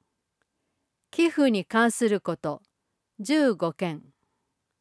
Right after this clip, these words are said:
ボランティア保険に関すること、四件。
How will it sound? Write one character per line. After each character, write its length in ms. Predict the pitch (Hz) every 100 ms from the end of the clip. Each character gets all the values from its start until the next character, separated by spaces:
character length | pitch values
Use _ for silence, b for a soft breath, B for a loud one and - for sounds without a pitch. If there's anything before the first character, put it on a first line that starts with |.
| _ _ _ _ _ _
ボ 120 | 226
ラ 160 | 269 339
ン 60 |
テ 120 | - 339
ィ 80 |
ア 80 | 320
保 100 | 294
険 260 | 311 294 233
に 180 | 180 165
関 240 | 220 226
す 180 | - 226
る 120 | 196
こ 160 | 170 156
と、 240 | 151 - _ _ _ _ _ _ -
四 300 | 247 254 -
件。 300 | 175 147